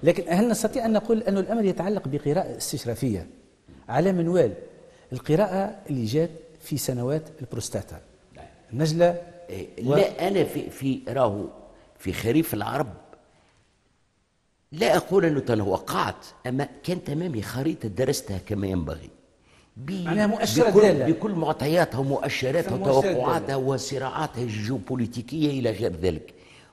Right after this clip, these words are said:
Speaker 2: ورأيت أن هناك بلدان ذاهبة نحو التقسيم، وأنه قلت أنه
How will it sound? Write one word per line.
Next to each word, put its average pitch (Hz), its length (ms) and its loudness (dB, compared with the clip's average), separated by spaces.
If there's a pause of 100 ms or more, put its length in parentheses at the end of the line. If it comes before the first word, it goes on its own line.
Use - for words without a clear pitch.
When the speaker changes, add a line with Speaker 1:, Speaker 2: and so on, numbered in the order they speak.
(140)
Speaker 2:
ورأيت 247 520 0
أن 233 120 -2
هناك 214 380 -2
بلدان 190 360 4
ذاهبة 175 360 0
نحو - 220 -6
التقسيم، - 640 -6 (580)
وأنه 208 460 0
قلت 233 240 -6
أنه 165 380 0